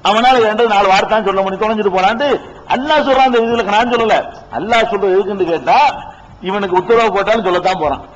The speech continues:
ஏன்னா பிளான் பண்ணி செய்யறவனுக்கு தான் சட்டம் போடலாம். உணர்ச்சி வசப்பட்டு அவன் அந்த பாதிச்சவன வாயில தான் வரும்.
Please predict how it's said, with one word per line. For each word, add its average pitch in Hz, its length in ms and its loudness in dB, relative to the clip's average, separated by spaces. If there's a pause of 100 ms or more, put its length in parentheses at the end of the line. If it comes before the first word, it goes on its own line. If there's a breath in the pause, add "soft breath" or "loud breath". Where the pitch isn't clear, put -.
ஏன்னா 226 180 -2 (100)
பிளான் 254 340 0
பண்ணி 247 160 0
செய்யறவனுக்கு 202 480 0
தான் 220 160 0
சட்டம் 190 280 0
போடலாம். 156 320 0 (540)
உணர்ச்சி 277 300 2
வசப்பட்டு 233 480 0
அவன் 202 260 2
அந்த 160 300 -2
பாதிச்சவன 269 640 0
வாயில 233 320 4
தான் 254 120 2
வரும். 294 340 0